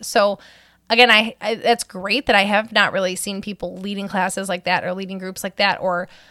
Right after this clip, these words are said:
taking a client through that. But I do see sometimes, I know, like, um, especially when I was still training in person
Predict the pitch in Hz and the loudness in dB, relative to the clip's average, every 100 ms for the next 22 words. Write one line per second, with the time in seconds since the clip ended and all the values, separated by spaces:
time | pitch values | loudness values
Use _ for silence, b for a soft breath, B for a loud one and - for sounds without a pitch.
0 | b b _ _ _ _ _ _ _ - | b b _ _ _ _ _ _ _ -2
1 | 247 214 202 180 - 208 240 220 - 214 | -2 0 -6 -8 2 4 4 2 -4 -4
2 | 202 185 185 202 202 208 180 254 370 415 | 0 0 2 2 2 -2 -6 -4 -4 -6
3 | - 302 302 - 220 220 214 202 202 160 | -6 -4 -4 -2 -2 -2 -2 -2 -2 -4
4 | 208 208 214 214 - - 214 196 196 214 | -4 -2 -2 -2 -6 -4 -4 -4 -6 -6
5 | 208 220 208 196 196 196 - B B B | -6 -4 -4 -2 -4 -6 -12 B B B
6 | _ - - 214 233 226 214 202 202 202 | _ -10 -8 -6 -6 -6 -6 -6 -8 -6
7 | 214 190 190 | -4 -4 -8